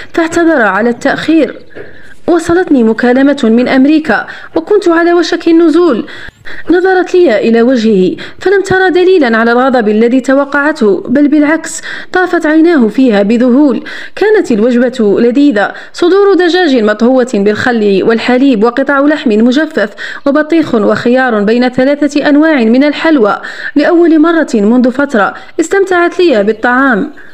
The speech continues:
بعد تقديم القهوة في غرفة الاستقبال، اعتذرت ليا لتصعد إلى غرفتها، فلا شك أن ماتيوس وضيوفه يريدون السهر حتى وقت متأخر.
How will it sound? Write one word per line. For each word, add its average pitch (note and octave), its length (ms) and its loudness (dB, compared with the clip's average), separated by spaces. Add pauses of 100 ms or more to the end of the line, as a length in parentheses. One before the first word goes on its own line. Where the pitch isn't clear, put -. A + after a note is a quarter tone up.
(360)
بعد F#4+ 260 2
تقديم A#3+ 420 0
القهوة G#3+ 460 0
في A3+ 120 -2
غرفة A#3+ 360 0
الاستقبال، G#3+ 760 0 (240)
اعتذرت F#4 580 0
ليا E4 220 2
لتصعد A#3 460 -2
إلى A#3 280 2
غرفتها، C4 680 0 (260)
فلا D#4+ 160 2
شك D#4 300 -2
أن D#4 320 2
ماتيوس D#4+ 420 0
وضيوفه A3+ 600 2
يريدون B3 400 2
السهر C#4+ 420 0
حتى D4 280 -2
وقت D#4+ 260 -2
متأخر. A#3 760 -2